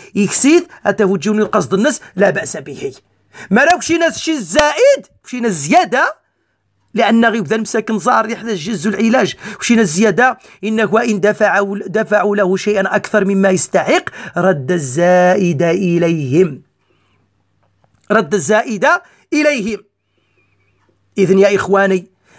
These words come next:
نتقي الله تبارك وتعالى في هذه القضية وفي هذا البلاء. أحد العلماء قارن ميزي استدلنينا مرة وين غادا في واخا يسين اللغة العربية،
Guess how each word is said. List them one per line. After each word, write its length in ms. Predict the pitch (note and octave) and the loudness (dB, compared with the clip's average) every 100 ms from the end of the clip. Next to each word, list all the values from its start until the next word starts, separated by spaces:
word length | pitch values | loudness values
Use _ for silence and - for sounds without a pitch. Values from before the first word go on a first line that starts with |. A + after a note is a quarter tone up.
| _ A#3 | _ -2
نتقي 400 | C4+ C4 A#3 A3+ | 0 -2 -2 -2
الله 300 | A3 G3+ G#3 | 0 2 0
تبارك 480 | G#3+ G3 G#3 G3 | 0 0 0 0
وتعالى 580 | G#3+ G3+ G3 G3+ G#3 G3+ | 0 0 0 0 2 0
في 180 | G3 F#3+ | -2 -2
هذه 220 | G3+ F#3+ | 0 0
القضية 400 | F#3+ G3 G3 F3+ | 0 0 -2 0
وفي 200 | F#3+ G#3+ | -2 0
هذا 160 | F#3+ G3 | 0 0
البلاء. 480 | E3+ A3 A#3+ G#3 _ _ _ _ _ _ _ _ - | 2 2 2 -2 _ _ _ _ _ _ _ _ -2
أحد 280 | G#3 A3+ F#3+ | 0 0 -2
العلماء 540 | G3+ A3 A3 A3+ G#3+ | -4 -2 0 2 0
قارن 520 | G#3+ A3+ G#3+ G#3+ G#3+ - _ _ _ _ - | 0 2 2 2 -2 -6 _ _ _ _ 0
ميزي 200 | C4+ C4+ | 2 2
استدلنينا 760 | - D4 G#3+ B3 B3+ C4+ C4+ | 2 0 0 0 0 0 -2
مرة 760 | C4 C#4 E4+ F4+ E4+ D#4 C#4+ D4 | -2 0 2 4 4 0 -2 -2
وين 100 | C#4 | -2
غادا 240 | C4 B3+ A#3+ | -2 0 -2
في 140 | A3+ | -4
واخا 320 | G3 A3 - | -6 -6 -2
يسين 320 | B3 - - G#3+ | -4 -4 -6 -4
اللغة 200 | A3 A3 | 0 0
العربية، 680 | G3+ A3 G3 G3+ G#3+ F#3+ | 2 2 0 -2 0 -2